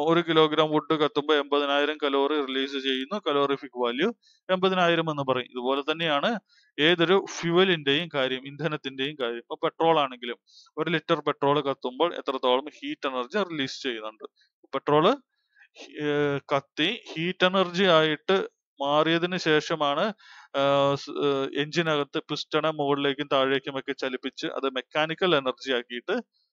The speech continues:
മാറ്റുന്നത്. അപ്പൊ ഇതാണ് ഒരു ഫ്യൂവലിന്റെ calorific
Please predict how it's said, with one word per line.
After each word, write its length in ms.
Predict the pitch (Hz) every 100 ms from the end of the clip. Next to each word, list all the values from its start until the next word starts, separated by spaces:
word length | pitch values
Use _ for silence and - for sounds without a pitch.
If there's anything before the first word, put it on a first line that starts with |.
| _ _ _ _ _ -
മാറ്റുന്നത്. 520 | 143 - 113 107 - - _ _ _ _ _ -
അപ്പൊ 140 | 185
ഇതാണ് 280 | 180 185 170
ഒരു 280 | 170 202 156
ഫ്യൂവലിന്റെ 760 | - 165 175 196 196 147 143
calorific 640 | 170 151 147 156 170 170 196